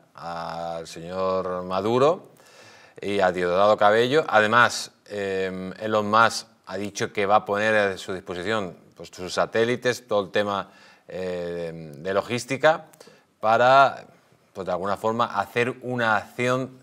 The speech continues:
quirúrgica para dar un golpe en Venezuela en el sentido de acabar con estos dos personajes. Em, ¿usted cree que esto podría pasar o que el ejército venezolano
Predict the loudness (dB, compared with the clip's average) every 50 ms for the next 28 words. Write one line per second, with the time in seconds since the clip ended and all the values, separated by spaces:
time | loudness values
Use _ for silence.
0 | -20 _ _ -8 -4 -2 -2 -2 -2 -4 -8 -10 -2 2 2 2 2 2 0 2
1 | 2 4 2 2 2 2 2 2 2 0 -2 -8 _ _ _ _ _ -20 _ _
2 | _ _ _ -8 -6 -4 -2 2 4 4 4 4 4 4 4 4 2 -2 -10 -12
3 | -8 -8 -6 -6 -6 -4 -2 0 0 0 0 -2 -8 -8 -8 -8 -10 -12 -12 -10
4 | -8 -4 -2 0 2 0 2 2 2 0 2 2 2 0 -2 -6 -6 -6 -4 -6
5 | -6 -8 -8 -8 -6 -6 -6 -6 -4 -6 -6 -6 -8 -12 -12 -12 -14 -16 -18 -18
6 | -18 _ _ _ _ -20 -20 -20 -20 -20 -20 -20 -20 -20 -20 _ _ _ _ -2
7 | 0 2 4 4 2 2 0 -4 -4 -4 -4 -6 -6 -8 -10 _ _ _ _ _
8 | _ _ _ -16 -10 -10 -8 -8 -4 -2 -2 -2 0 2 2 4 4 2 2 0
9 | -2 0 2 4 4 2 0 -2 -4 0 0 0 0 0 0 0 2 2 2 4
10 | 4 2 4 2 -2 0 0 0 0 0 -2 -4 -12 -10 -8 -8 -6 -2 0 0
11 | 0 2 4 2 2 2 0 -2 0 4 6 8 8 8 6 6 4 2 4 4
12 | 0 0 -2 -4 -2 0 0 2 2 0 -2 -2 -4